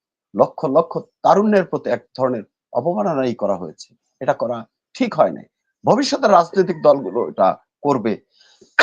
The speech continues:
আমি এটা বিশ্বাস করি না। তারা কিন্তু এনসিপি কে যথেষ্ট পরিমাণ, আহ, কাউন্ট করছেন। ফলে আমি আশা করি যে রাজনীতির আগামী দিনগুলো খারাপ না, ভালোই হবে হয়তো।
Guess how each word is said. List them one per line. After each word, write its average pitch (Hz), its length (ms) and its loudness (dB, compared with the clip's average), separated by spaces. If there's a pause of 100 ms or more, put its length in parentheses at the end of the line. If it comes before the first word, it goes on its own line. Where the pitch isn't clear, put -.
(400)
আমি 120 140 0
এটা 117 140 -4
বিশ্বাস 101 420 -6
করি 127 200 -8
না। 170 160 0 (280)
তারা 123 160 6
কিন্তু 131 360 -6 (160)
এনসিপি 123 320 -4
কে 135 220 -8
যথেষ্ট 214 420 -2
পরিমাণ, 135 420 0 (400)
আহ, 110 180 6 (100)
কাউন্ট 180 300 4
করছেন। - 380 -14 (320)
ফলে 240 180 2
আমি 202 200 0
আশা 170 280 2
করি 147 340 -4 (260)
যে 139 100 2
রাজনীতির 135 560 2 (200)
আগামী 147 300 -2
দিনগুলো 117 520 -4 (180)
খারাপ 151 300 0 (120)
না, - 60 -20 (320)
ভালোই 151 260 0
হবে - 220 -6
হয়তো। - 280 -14